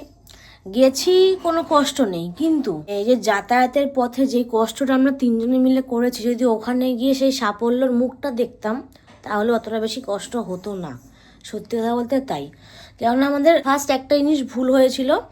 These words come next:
মেন সাতটা চোদ্দো ট্রেনটা ধরা বা নটা ষোলো বা something এগারো কিছু একটা টাইমিং হবে। আমি টাইমিংটা জানি না, রিয়াঙ্কা জানে, but রিয়াঙ্কা একটু বাথরুমে গেছে, ও এখন ওখানে আছে বলে আমি তোমাদের এরকমভাবে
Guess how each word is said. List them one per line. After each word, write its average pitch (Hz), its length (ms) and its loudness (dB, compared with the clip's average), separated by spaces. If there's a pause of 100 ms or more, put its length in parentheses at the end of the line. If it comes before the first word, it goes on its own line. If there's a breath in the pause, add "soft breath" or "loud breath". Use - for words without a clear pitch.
(920)
মেন 240 220 4 (540 loud breath)
সাতটা 254 360 0 (100)
চোদ্দো 262 320 2 (120)
ট্রেনটা 269 400 0
ধরা 269 220 4 (140)
বা 240 80 2 (120)
নটা 233 280 0 (160)
ষোলো 240 320 6 (480 loud breath)
বা 220 100 2 (100)
something 233 360 2 (120)
এগারো 226 220 0 (100)
কিছু 226 240 -6
একটা 247 140 -4 (100)
টাইমিং 214 340 0
হবে। 214 200 -2
আমি 220 160 -4
টাইমিংটা 208 400 -6
জানি 208 180 -4
না, 220 60 -4 (100)
রিয়াঙ্কা 196 380 -4
জানে, 185 200 -8
but 190 100 -8 (100)
রিয়াঙ্কা 190 380 -4 (840 loud breath)
একটু 185 200 -10
বাথরুমে 208 480 -2
গেছে, 240 200 -2 (160)
ও - 20 2 (260)
এখন 214 160 -6 (140)
ওখানে 208 300 -6
আছে 220 160 -4
বলে 285 160 0
আমি 269 140 2
তোমাদের 214 300 -2
এরকমভাবে 202 460 -2